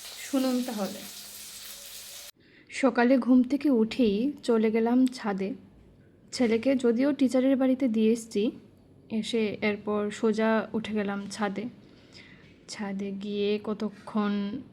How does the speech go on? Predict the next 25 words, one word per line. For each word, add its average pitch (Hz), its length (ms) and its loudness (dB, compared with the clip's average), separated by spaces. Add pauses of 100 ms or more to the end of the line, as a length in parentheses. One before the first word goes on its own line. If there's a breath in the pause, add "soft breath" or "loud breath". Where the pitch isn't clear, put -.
(380)
নিজের 220 500 2
মতো 196 300 -4
করে 214 400 0
সময় 208 360 -2
কাটানো, 202 460 -6 (1300)
হুম, 254 240 4
গাছের 220 460 -2
পাতা 226 280 -2
ছেঁড়া, 220 460 -4 (680)
গন্ধ 208 440 0
শুকা, 226 460 -2 (400)
এই 233 300 4 (260)
মানে 214 380 -2 (280)
কাজ 240 280 4
না 220 340 2
থাকলে 240 360 0
যা 240 220 0
হয় 202 340 -2
আর 196 80 -4
কি। 180 240 -10 (960 loud breath)
এরপর 233 600 2
সেই, 214 560 2
আমি 208 240 -2
তো 226 140 0
একটু 214 480 0